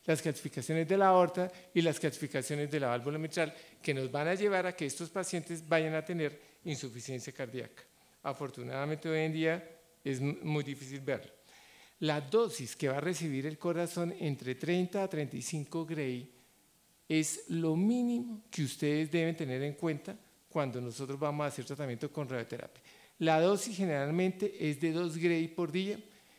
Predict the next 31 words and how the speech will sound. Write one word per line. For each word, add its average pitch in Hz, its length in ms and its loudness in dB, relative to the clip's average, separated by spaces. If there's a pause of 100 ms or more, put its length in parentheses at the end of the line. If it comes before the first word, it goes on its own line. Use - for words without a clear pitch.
(120)
y 196 120 -2
tenemos 170 400 -2 (240)
que 190 100 2
tener 196 320 -2
en 202 120 -2
cuenta 160 460 -2
en 156 140 -2
las 127 140 -2
nuevas 143 280 -2
técnicas 185 720 -4 (380)
el 170 260 2
tamaño 165 520 2
de 233 80 2
los 233 180 -2
campos, 220 400 -2
que 202 120 -4
lo 147 80 0
vamos 151 280 -2
a 180 60 0
disminuir, 196 580 2 (320)
y 208 160 2
también 185 500 4
la 147 140 4
entrada 147 380 2
de 156 80 2
los 151 180 -2
campos. 165 320 0
Nosotros 135 320 0
vamos 175 280 2
a 196 40 2
entrar 180 360 0